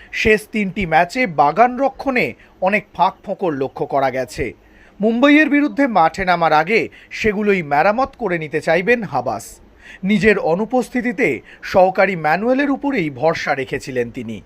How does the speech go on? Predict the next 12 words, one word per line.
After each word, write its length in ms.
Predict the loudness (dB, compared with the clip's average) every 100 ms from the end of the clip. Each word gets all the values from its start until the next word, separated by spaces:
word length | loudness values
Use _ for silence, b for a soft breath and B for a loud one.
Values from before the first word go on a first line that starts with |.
| -20 b b -4
তবে 160 | -2 -2
শেষ 280 | 0 -2 -2
ম্যাচে 320 | -2 0 2 0 0 b b b
আর 160 | 2 4
পারলেন 380 | 2 2 2 -2
না 180 | 0 2 0
যুদ্ধ 360 | -2 -6 -6 -6 -10
থেকে 260 | -8 -6
বিরত 380 | -6 -2 -2 -2 -4
থাকতে, 400 | -8 -12 -8 -8 -8 _ _ _ B B
তাই 180 | B 2 2
সমস্ত 480 | 0 2 0 -4